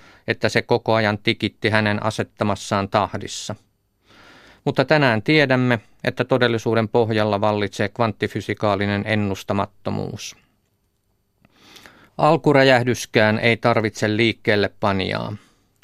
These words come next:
Universumi ei odottanut jossakin olemattomuuden tilassa, että valtion virastoissa noudatettava työaika alkaisi ja jokin pamahtaisi. Aikaa ennen alkuräjähdystä ei,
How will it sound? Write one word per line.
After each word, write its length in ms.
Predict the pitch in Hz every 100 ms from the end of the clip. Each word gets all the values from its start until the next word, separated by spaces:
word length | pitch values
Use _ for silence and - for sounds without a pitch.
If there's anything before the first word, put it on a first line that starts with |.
| _
Universumi 680 | 123 131 131 123 113 120 120
ei 280 | 117 113 110
odottanut 600 | 120 110 - 104 98 -
jossakin 440 | 110 - - 104
olemattomuuden 880 | 117 120 110 104 - 107 101 95 92
tilassa, 640 | - 139 127 110 - 120 107 -
että 260 | 113 - 107
valtion 460 | 110 107 107 107
virastoissa 680 | 113 113 104 - 107 98 107
noudatettava 680 | 107 104 98 107 - 98 95
työaika 580 | 135 135 117 113 -
alkaisi 720 | 110 117 123 - 113 107 110 - _
ja 60 | 113
jokin 360 | 110 - 107
pamahtaisi. 840 | 101 104 95 - - 98 - - - _ _ _ _ _ _ _ _ - _ - _
Aikaa 640 | - 117 120 - 127 117 120
ennen 260 | 117 107
alkuräjähdystä 960 | 101 117 123 123 117 117 104 101 - 95
ei, 380 | 107 123 117